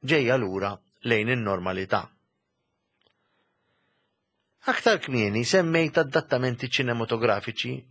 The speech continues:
u anki mużikali ta' dan il-ktieb. Però kien hemm ukoll adattament li spiċċa ħoloq paniku mhux mistenni. Fl-elf disa mija sitta u tletin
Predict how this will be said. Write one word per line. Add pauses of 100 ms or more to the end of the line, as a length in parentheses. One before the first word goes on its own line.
u
anki
mużikali (400)
ta'
dan
il-ktieb. (1200)
Però
kien
hemm
ukoll
adattament (120)
li
spiċċa
ħoloq
paniku
mhux
mistenni. (1700)
Fl-elf
disa
mija
sitta
u
tletin